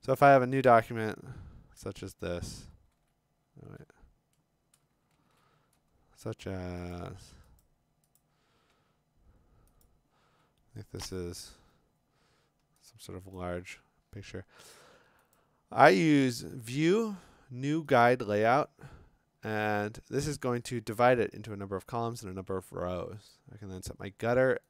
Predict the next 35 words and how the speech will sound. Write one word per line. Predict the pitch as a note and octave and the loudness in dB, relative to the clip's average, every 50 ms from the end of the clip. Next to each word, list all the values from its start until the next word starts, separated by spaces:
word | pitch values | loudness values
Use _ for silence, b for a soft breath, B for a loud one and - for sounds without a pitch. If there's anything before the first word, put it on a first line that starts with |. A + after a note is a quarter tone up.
| _ _ | _ _
and | - F#2 F#2 F#2 F2+ F2+ F#2 - - - | -8 -6 -6 -4 -4 -6 -8 -10 -16 -12
on | - F#2+ F#2+ F#2 | -10 -10 -10 -6
both | - A#2 B2 C3 C#3 - - | -2 0 0 0 0 -2 -8
to | - - - | -10 -6 -6
eighty | A2 A2+ A2+ - | -4 -4 -6 -6
pixels | - A#2+ A2 - - A2+ A2+ A2 - - | -8 -10 -10 -8 -8 -8 -8 -8 -12 -14
and | F2+ F#2 | -12 -12
my | F2+ F2+ | -10 -10
margins | F2+ F#2+ F#2 F#2+ G2 F#2 G2 F#2+ F#2+ - | -6 -6 -4 -4 -4 -6 -10 -12 -14 -14
to | - - | -16 -18
forty | _ - G#2+ G#2 | _ -8 -8 -8
pixels, | G2+ - G#2+ G2+ - - G2+ G2+ - b b b b b b b b | -8 -10 -12 -12 -10 -12 -12 -12 -14 b b b b b b b b
and | - A#2 | 0 2
I'll | C3 C#3+ | 4 6
have | D#3 D3+ D3 | 6 8 8
all | C#3 C3+ | 8 8
these | B2+ B2 A#2+ A2+ - | 6 4 0 -2 -2
boxes. | _ G#2 G2 G2 F#2+ - - - - - - - _ _ _ _ _ _ - - _ _ _ - - _ _ _ _ _ _ _ _ - b b b b b | _ 2 2 2 0 -4 -12 -12 -14 -14 -18 -20 _ _ _ _ _ _ -20 -20 _ _ _ -20 -20 _ _ _ _ _ _ _ _ -20 b b b b b
I | A2 | -4
can | A2+ C3+ | -2 0
then | D#3 E3+ E3+ | 0 0 2
start | - - D3 B2+ G#2 | 4 4 4 4 4
going | - B2+ B2 B2 A#2+ | 0 0 0 0 0
around | A#2 G#2+ G#2+ G#2 G#2 G2+ - _ | -2 -2 0 -2 -2 -4 -6 _
making | - G2+ F#2+ - G#2+ | -8 -8 -8 -6 -4
that | G2+ G2 F#2+ | -2 -2 -2
into | F#2 F#2 - - G2 | -2 -4 -8 -8 -8
a | F#2 | -8
selection. | - - - G#2 A2 B2+ D3+ - - - - - - C3+ _ b b b b b b b b | -6 -6 -6 0 2 2 2 0 -4 -14 -14 -16 -20 -20 _ b b b b b b b b
So | _ - - | _ -6 -6
I'll | A#2 | -4
select | - - A#2+ A2+ G#2+ | -2 -2 -4 -4 -4
the | - G2 | -8 -8
marquee | G2 G2 F2+ _ - - G#2 G#2 | -8 -8 -8 _ -12 -12 -12 -12
tool. | G2+ - - G#2+ G2+ G2 G2 G2 G2 | -10 -10 -10 -10 -8 -8 -8 -10 -12